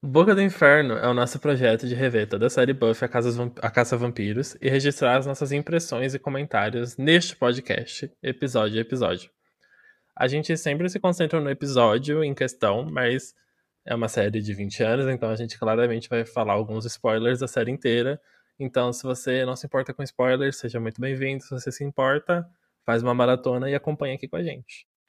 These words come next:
É... a gente volta a gravar junto com a Buffy voltando pra Sunnydale, no primeiro episódio da segunda temporada, que em inglês se chama When She Was Bad, e tem uma tradução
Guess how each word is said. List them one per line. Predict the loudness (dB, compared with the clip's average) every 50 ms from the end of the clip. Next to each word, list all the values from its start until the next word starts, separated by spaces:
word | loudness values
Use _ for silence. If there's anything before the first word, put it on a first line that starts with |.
| _ _ _ _ _ _ _ _ _ _ _ _
É... | 0 2 4 4 4 4 4 4 2 0 -2 -6 -10 _ _ _ _ _ -20 -20 -20 -20 -20 -20 -20 _ _
a | 4 4
gente | 4 4 4 4
volta | 4 6 8 8 8 8 6 2
a | 0
gravar | 2 2 2 2 2 2 2 2 2 -2 -4 -10 _ _ _ _ _ -6
junto | -2 0 2 2 2 0 0
com | 2 2
a | 2 4
Buffy | 6 6 6 6 4 0
voltando | -2 -2 0 0 0 0 0
pra | 0 0 0
Sunnydale, | 0 -2 -2 -2 0 4 4 6 6 6 4 2
no | -2 -2
primeiro | 0 0 2 4 4 4 2
episódio | 2 2 2 4 4 6 6 6 4 2 0
da | -2 0
segunda | 0 2 2 2 2
temporada, | 2 0 0 2 4 4 4 4 4 2 2 0 -2 -4 _ _ -20 -20 -20 -20 -20 _ _
que | _ 2
em | 2 4
inglês | 6 8 10 10 10 10 8 4
se | 2 0
chama | 2 4 2 2 4 4 4 2 2 0 0
When | 0 0 0 0 -2
She | 0 0 2
Was | 4 4 4 4 4
Bad, | 2 4 4 4 4 2 0 -4 -14 _ _ _ _ _ _ _ _ _ _ _ _
e | -4 0
tem | 2 2 4
uma | 4 2 4
tradução | 4 2 2 2 0 2 4 4 4 4 2 0 -4